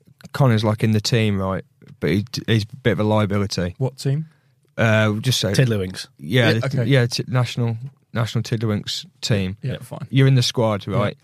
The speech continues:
Speaker 1: We've got a big game coming up. If he's fit and declared fit, the coach got to have a difficult conversation. "Actually, Connor, you're not selected." Have you ever had a coach say to you, "Don't declare him fit"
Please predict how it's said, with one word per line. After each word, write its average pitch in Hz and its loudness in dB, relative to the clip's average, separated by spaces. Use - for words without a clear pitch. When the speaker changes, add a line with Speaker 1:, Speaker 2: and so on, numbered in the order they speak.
Speaker 1:
We've 127 2
got - 0
a - -2
big 135 0
game 123 2
coming 113 -2
up. 98 -2
If 143 0
he's 156 2
fit - 0
and - -4
declared 127 0
fit, 104 0
the - -10
coach - 0
got - 0
to - -4
have 110 -2
a 113 -6
difficult - -2
conversation. 110 2
"Actually, - -4
Connor, 104 0
you're 101 -2
not - -2
selected." - -2
Have 131 6
you 143 6
ever 151 4
had 143 4
a 135 2
coach 131 2
say 123 2
to - -4
you, 113 0
"Don't 123 4
declare 131 0
him 117 2
fit" 104 -2